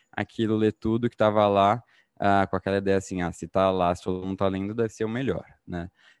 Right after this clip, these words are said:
E aí veio a época, né, mais colegial, aquelas leituras de escola, li alguns, li, não li outros, go-, amei uns, amei, não amei outros.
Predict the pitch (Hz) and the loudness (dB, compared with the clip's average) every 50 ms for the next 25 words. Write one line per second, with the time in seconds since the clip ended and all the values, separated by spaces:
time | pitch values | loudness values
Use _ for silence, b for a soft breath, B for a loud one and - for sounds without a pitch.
0 | b _ _ - 110 120 127 135 135 135 143 156 160 147 151 147 135 123 120 - | b _ _ -4 -2 0 2 2 4 4 2 2 2 4 6 6 8 8 6 6
1 | - 127 120 131 127 120 104 101 104 104 98 - - - - - 107 101 101 95 | 2 0 2 2 0 2 2 2 0 0 -2 -4 -12 -10 -4 -2 -2 -2 0 4
2 | 110 117 131 135 123 110 - 113 104 101 104 101 - - 107 104 101 98 92 101 | 6 8 8 8 8 6 6 4 2 2 0 -4 -2 -2 0 0 0 0 -2 -4
3 | 95 - - - 123 139 147 135 120 107 104 110 120 135 139 131 117 101 95 107 | -8 -8 -2 2 4 6 6 6 4 4 2 0 0 0 2 4 4 4 2 0
4 | 127 143 135 131 110 95 113 120 113 113 113 113 117 123 123 113 107 117 131 147 | -4 -4 -4 -4 -6 -6 -8 -6 -4 -4 -4 -2 -2 0 0 2 2 4 4 4
5 | 143 139 127 - - 110 110 110 110 - - 110 110 113 120 131 143 131 127 127 | 4 2 2 -2 -8 -8 -4 -4 -4 -4 -4 -6 -4 -2 -2 -2 0 0 0 -2
6 | 135 143 147 147 123 123 117 113 110 104 104 113 113 113 113 113 110 107 110 110 | -2 -4 -4 -4 -4 -4 -6 -6 -6 -6 -6 -6 -4 -4 -4 -4 -4 -2 0 0
7 | 117 131 131 123 - 123 120 - - | 2 2 0 -2 -6 -10 -16 -16 -18